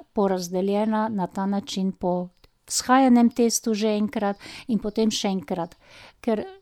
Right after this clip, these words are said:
če ima časa, ne. Če ne pa takoj, ko ga ugnete, še doda jedrca, jih s tem dokonča, ko jih porazdeli in ugnete,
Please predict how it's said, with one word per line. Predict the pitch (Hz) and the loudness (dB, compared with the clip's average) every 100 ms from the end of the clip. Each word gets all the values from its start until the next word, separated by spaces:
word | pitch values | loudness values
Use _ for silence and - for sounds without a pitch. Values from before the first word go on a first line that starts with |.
| _ _ - | _ _ 2
če | 220 | 4
ima | 208 214 180 | 6 2 0
časa, | - 190 165 - 180 | -2 -2 -2 -4 -4
ne. | 185 185 | -4 -6
Če | - 226 | -4 2
ne | 254 | 2
pa | 262 262 | 2 0
takoj, | 196 - 294 294 | 0 2 0 2
ko | 226 | 0
ga | 190 | 2
ugnete, | 185 190 226 262 285 285 285 - - - | 0 2 2 2 2 0 0 -4 -20 -14
še | - - 240 208 190 202 339 _ - | -8 -4 2 2 2 0 -6 _ 0
doda | 196 196 226 262 | 2 4 6 6
jedrca, | 277 277 277 - - 240 226 _ _ _ _ - - | 4 4 2 0 2 2 0 _ _ _ _ -12 -2
jih | 214 - - _ | -2 -2 -20 _
s | - - | -10 0
tem | 233 196 - _ _ - | 2 2 -4 _ _ -4
dokonča, | 208 - 196 - 277 277 - | -4 0 0 2 2 0 0
ko | 247 | 2
jih | 247 240 - - | 2 0 -4 0
porazdeli | 240 220 196 226 233 247 247 | 2 2 2 2 4 2 2
in | 226 | 2
ugnete, | 226 208 214 214 214 | 2 0 -2 0 0